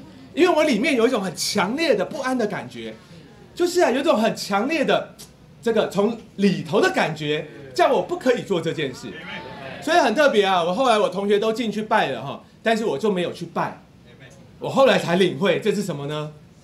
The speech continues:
神的保守，<laughs> 是不是？那这个又过了一年，到我小学二年级的时候，有一天我这个放学走路回家，就在走路回家的路上呢，这个有一台箱型车就停到了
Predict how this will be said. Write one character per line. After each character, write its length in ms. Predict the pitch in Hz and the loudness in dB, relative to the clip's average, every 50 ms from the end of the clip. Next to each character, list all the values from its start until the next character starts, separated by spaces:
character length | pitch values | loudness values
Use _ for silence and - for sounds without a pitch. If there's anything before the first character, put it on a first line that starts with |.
| - - - - - - - - - - - - | -20 -20 -20 -20 -20 -20 -20 -18 -18 -16 -14 -10
神 380 | - - - - - 165 160 180 | -8 -6 -4 -2 0 0 2 2
的 100 | 208 185 | 2 2
保 340 | 180 - 170 147 131 160 196 | 2 0 -2 0 0 0 -2
守， 320 | - - - 156 123 98 - - 147 139 123 - - - - | -2 -2 -4 -4 -4 -6 -8 -6 -6 -6 -6 -6 -8 -10 -10
<laughs> 400 | - - - - - - - - - - | -12 -12 -12 -12 -12 -12 -12 -12 -10 -6
是 120 | - 226 | -2 0
不 60 | 214 | 0
是？ 280 | 196 202 202 160 139 - - - - - - | 2 2 2 2 0 -2 -12 -18 -20 -14 -4
那 400 | - 254 269 247 214 190 156 139 | 0 2 4 4 4 2 0 -2
这 120 | - 214 | -2 -2
个 80 | 202 185 | -2 0
又 140 | 208 240 240 | 2 2 2
过 140 | 247 254 220 | 4 4 4
了 120 | 202 202 | 4 4
一 100 | 254 254 | 4 2
年， 180 | 233 202 185 196 | 0 0 0 2
到 120 | 233 214 | 2 2
我 80 | 202 208 | 2 2
小 200 | - 208 170 170 | 0 0 -2 -2
学 120 | 196 196 | -2 -2
二 180 | 214 247 247 233 | 0 2 2 2
年 200 | 208 180 190 190 | 2 0 -2 -4
级 100 | 175 175 | -4 -4
的 120 | 180 180 | -4 -4
时 120 | 175 175 | -2 -2
候， 220 | 185 214 220 - - - - - - | 0 2 0 0 -2 -8 -18 -16 -6
有 120 | - 170 190 | -2 0 2
一 40 | |
天 160 | 214 226 240 240 | 4 4 4 4
我 280 | 202 170 156 135 - - | 2 2 0 -2 -6 -8
这 80 | - 175 | -8 -8
个 140 | 151 151 139 | -6 -4 0
放 180 | 151 156 - | 0 0 0
学 160 | 147 170 160 156 | 0 -2 -4 -4
走 160 | - 135 139 | -4 -4 0
路 160 | 202 208 - | 0 0 0
回 160 | 156 147 139 | 0 -2 -6
家， 300 | 139 165 160 147 151 147 - - - - - - - - - | -4 -4 -4 -4 -4 -6 -10 -16 -20 -20 -20 -20 -20 -14 -4
就 140 | - 254 277 | 0 2 4
在 120 | 277 269 | 4 4
走 120 | 269 220 196 | 4 4 2
路 120 | 262 262 | 2 2
回 120 | 208 202 | 2 2
家 120 | - 247 240 | 2 2 2
的 100 | 220 196 | 2 0
路 200 | 202 277 269 220 | 0 0 -2 -2
上 240 | - - 247 226 220 | 0 2 2 2 2
呢， 280 | 202 190 185 190 190 - - - - - - - - | 2 2 0 0 -2 -6 -12 -20 -20 -20 -20 -16 -6
这 80 | - 214 | 0 2
个 140 | 208 196 185 | 2 4 4
有 160 | 180 170 202 | 4 4 4
一 60 | 269 | 4
台 120 | 220 196 | 4 2
箱 240 | 190 - 247 214 254 | 2 2 2 2 2
型 200 | 175 190 180 180 | 0 -2 -4 -2
车 200 | 180 196 190 196 | -2 0 0 0
就 120 | 208 240 - | 0 0 -2
停 180 | 160 165 156 | -2 -4 -2
到 220 | 170 175 170 143 127 | 0 0 0 0 -2
了 200 | 117 104 104 | -4 -8 -12